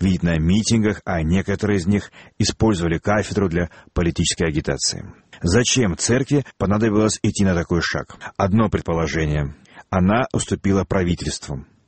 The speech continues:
Служители церкви часто участвовали в митингах оппозиции, причём некоторые из них решили игнорировать запрет Синода и публично высказывали поддержку оппозиции и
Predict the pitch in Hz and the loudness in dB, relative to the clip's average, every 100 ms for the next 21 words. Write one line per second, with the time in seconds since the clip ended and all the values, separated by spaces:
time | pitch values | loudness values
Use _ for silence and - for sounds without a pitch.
0 | - - - 127 127 123 120 98 131 123 | -20 -6 0 2 2 0 -2 0 0 0
1 | 117 - 123 117 113 101 - 117 - 113 | -2 0 0 2 0 0 2 0 2 0
2 | 98 - - - 104 120 110 107 107 104 | 0 -10 -6 2 2 2 0 0 0 0
3 | 110 101 90 - 73 65 - - 98 - | 2 2 0 -4 -8 -10 -20 -4 0 2
4 | 95 127 - 147 113 104 87 80 90 87 | 4 2 2 0 2 2 2 0 0 0
5 | 113 123 - 127 117 139 143 123 101 92 | 2 2 2 2 2 4 4 4 2 0
6 | 90 90 92 82 - 95 120 131 123 123 | 0 0 0 0 0 2 4 2 2 2
7 | 117 - 92 92 117 - 113 101 98 - | 0 0 0 2 2 2 0 2 0 0
8 | 104 101 101 101 - 85 76 90 - 87 | 0 2 2 0 0 -2 0 -2 -2 -2
9 | 85 78 87 - 92 90 - 95 | -2 0 0 0 0 0 2 2